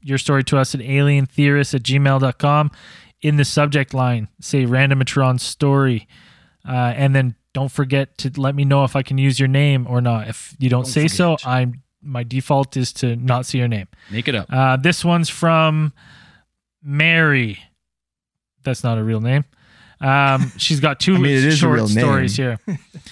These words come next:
Speaker 1: It could, you know what? I could just say that. You have no idea. It's a real name. Maybe it's her real name.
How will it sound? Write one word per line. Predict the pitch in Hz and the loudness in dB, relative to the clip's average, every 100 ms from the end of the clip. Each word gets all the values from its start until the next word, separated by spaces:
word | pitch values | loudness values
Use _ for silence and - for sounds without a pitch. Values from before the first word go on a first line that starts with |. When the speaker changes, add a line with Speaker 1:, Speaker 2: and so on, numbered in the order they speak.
| - - - - - - - _ - _ | -16 -16 -18 -20 -20 -20 -20 _ -20 _
Speaker 1:
It | - | -10
could, | - 240 | -4 -2
you | 190 175 | 0 2
know | |
what? | 208 170 | 2 0
I | 165 | -2
could | 185 185 | -2 -2
just | 185 - | -2 -4
say | 139 160 | -2 0
that. | 185 147 | 0 0
You | 139 | -2
have | 147 | 0
no | 131 135 | 0 0
idea. | 131 117 131 127 | 0 -2 -2 -2
It's | - | 0
a | |
real | 151 175 143 | 2 2 2
name. | 143 123 113 | 0 0 -2
Maybe | 139 139 | -2 -2
it's | 127 | -4
her | - - 131 | -8 -4 -2
real | 151 156 | 0 0
name. | 175 175 | 0 -2